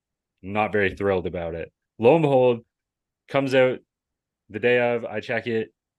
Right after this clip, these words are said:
Boom, Windsor is sitting there number ten. I was overjoyed. Overjoyed. They deserve it. They've had a hell of a, a start to the season. They're playing like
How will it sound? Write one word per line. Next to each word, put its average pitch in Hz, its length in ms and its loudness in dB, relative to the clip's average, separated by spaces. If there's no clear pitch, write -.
Boom, 123 460 4
Windsor 117 360 0
is 104 220 -2
sitting 113 200 -6
there 110 140 -4
number 104 240 -4
ten. 101 420 -8
I 98 140 -2
was 95 160 -2
overjoyed. 87 680 -8
Overjoyed. 117 480 0
They 143 120 4
deserve 107 300 2
it. 80 120 -10
They've 117 120 0
had 123 80 2
a 117 40 2
hell 123 160 0
of 107 220 0
a, 107 120 -4
a 98 40 -4
start 98 420 -2
to 117 80 -8
the 95 80 -6
season. 92 640 -8
They're 113 120 2
playing 127 440 0
like 107 300 -2